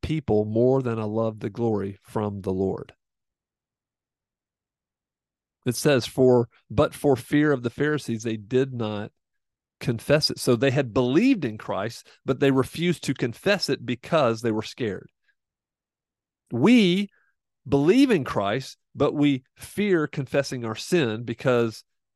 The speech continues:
we are scared of other people.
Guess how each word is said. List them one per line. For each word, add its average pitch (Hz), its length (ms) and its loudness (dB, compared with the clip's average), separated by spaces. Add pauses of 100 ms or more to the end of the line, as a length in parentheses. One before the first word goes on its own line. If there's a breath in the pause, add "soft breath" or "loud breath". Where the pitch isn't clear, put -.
(460)
we 117 500 -6
are 107 100 -8
scared 98 520 -2 (680)
of 101 160 -8
other 92 160 -4
people. - 440 -12